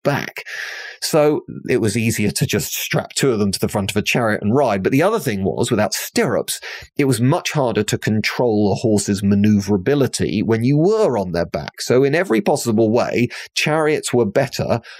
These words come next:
at that time of technology. So we see war, war chariots in the show, and I like that. However,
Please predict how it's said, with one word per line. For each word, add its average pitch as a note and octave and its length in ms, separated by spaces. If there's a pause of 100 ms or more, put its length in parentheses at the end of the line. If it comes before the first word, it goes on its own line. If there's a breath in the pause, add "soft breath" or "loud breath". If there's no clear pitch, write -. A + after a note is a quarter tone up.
(380 loud breath)
at A2 140
that A#2 480
time A2+ 440
of G#2+ 200
technology. - 840
So G#3+ 240
we D4+ 240
see G4 420 (160)
war, G2 320
war G#2 180
chariots E2+ 680
in G2+ 360
the F#2 160
show, E2 460
and B2 80
I E3+ 120
like G3 420
that. - 380 (640 loud breath)
However, G3 480